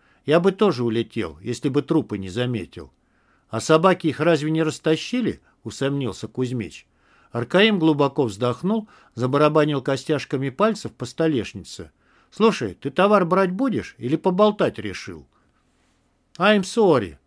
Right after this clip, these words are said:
Торговец протянул сталкеру пачку купюр, перетянутую бечевкой. «Заходи, если что. А может, хочешь выпить за удачное дело?» «Не могу».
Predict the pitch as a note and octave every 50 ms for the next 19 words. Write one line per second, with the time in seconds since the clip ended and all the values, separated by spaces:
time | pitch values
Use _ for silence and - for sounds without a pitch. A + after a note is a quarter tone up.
0 | _ _ - B2+ C3+ C3+ E3+ E3+ D#3 B2+ - - D3+ C3 B2+ - D3+ D#3 E3+ D#3+
1 | C#3+ - - - G#3 G#3+ G#3 - D3+ A#2+ A2+ - D#3 D3+ C#3 - - - C3 -
2 | - F#3 - - A3 G#3+ F#3 F#3 _ - - _ _ - C3 B2+ C3 C3 E3+ E3+
3 | E3 D#3+ D3 - D3 C#3 C3 B2 D3 C#3 - - C#3 G#2+ E2 - - - E2+ E2
4 | - _ _ _ _ _ - - C3 - - G3+ G#3 G3 A3 G3+ D#3 C3 B2 -
5 | B2+ B2 - - - - G#2+ E2 C#2+ - _ _ _ _ _ _ - B2 C#3+ E3+
6 | G3 F#3+ F3 E3+ - - F#3+ F#3+ F3+ - F3 - - F#3+ A#3+ B3 - F#3+ C3 G#2+
7 | C3 C#3+ C#3+ D3 C#3+ A2+ - - B2 A#2+ A#2 A2+ A2+ A#2 G#2 F2 D#2+ D2+ - _
8 | _ _ _ _ _ _ - A2 A#2+ C#3 D3+ D#3 D#3+ E3 D#3 C#3 B2+ F2 -